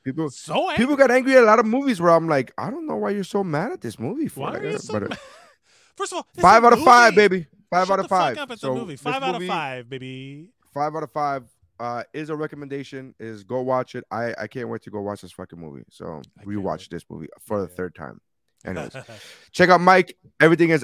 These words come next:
Speaker 1: at Mike Mercadal. His, uh, Instagram, his Twitter, everything is at Mike Mercadal. Um, Benedict is covering my,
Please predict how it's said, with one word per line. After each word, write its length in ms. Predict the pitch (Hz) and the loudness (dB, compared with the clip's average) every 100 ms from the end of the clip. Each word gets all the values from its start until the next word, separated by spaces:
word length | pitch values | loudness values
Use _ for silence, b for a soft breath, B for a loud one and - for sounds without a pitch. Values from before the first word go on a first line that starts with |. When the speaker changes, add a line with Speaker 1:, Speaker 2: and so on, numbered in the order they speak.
| - | 2
Speaker 1:
at 220 | 143 156 | 2 2
Mike 220 | 139 143 143 | 0 0 2
Mercadal. 600 | 147 143 139 139 135 120 | -2 2 4 4 4 -2
His, 200 | 117 - | -10 -4
uh, 180 | 113 110 - | 0 0 -2
Instagram, 400 | 131 123 127 120 | -8 -4 -4 -6
his 100 | - | -6
Twitter, 240 | 127 120 | -4 -2
everything 280 | 113 110 117 | -4 -6 -8
is 80 | - | -6
at 160 | 113 | -6
Mike 160 | - 113 | -6 -8
Mercadal. 480 | 120 117 117 113 110 - | -8 -6 -6 -6 -8 -10
Um, 680 | 104 98 95 90 85 78 76 _ - _ _ | -6 -6 -6 -8 -12 -16 -18 _ -20 _ _
Benedict 440 | 104 127 123 123 | -6 -4 -4 -6
is 100 | 107 | -10
covering 400 | - 117 113 107 | -8 -6 -6 -6
my, 320 | 104 113 117 | -4 -4 -4